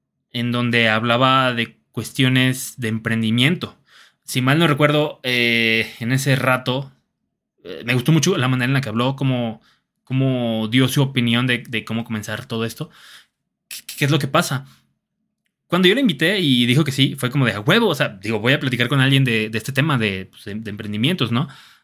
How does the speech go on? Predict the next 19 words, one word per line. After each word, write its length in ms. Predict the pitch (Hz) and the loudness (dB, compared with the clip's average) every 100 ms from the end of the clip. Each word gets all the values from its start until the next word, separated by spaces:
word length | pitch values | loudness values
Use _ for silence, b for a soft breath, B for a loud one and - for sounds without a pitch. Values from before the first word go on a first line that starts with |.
| _ | _
De 140 | 95 107 | -8 -2
negocios. 560 | 107 135 165 143 135 B B B _ _ _ _ _ _ | 2 4 4 0 -2 B B B _ _ _ _ _ _
Pero 240 | - - 143 | -6 -2 2
me 140 | 135 | 2
puse 160 | 165 233 | 4 6
a 20 | |
investigarla, 540 | 220 - 123 123 131 | 6 4 2 2 0
o 80 | 131 | 0
sea, 120 | 135 | 0
yo 140 | 139 165 | 0 0
a, 160 | 196 170 | -4 -6
yo 120 | 156 | -2
a 40 | |
Marbeli, 500 | 208 185 190 196 - 131 | -2 0 0 0 -4 -6
eh, 280 | 120 131 | 0 2
me, 180 | 127 127 139 | 2 0 0
me, 180 | 139 | 0
la 160 | 139 139 | 2 0
seguí 460 | 139 135 202 226 | 2 0 0 -2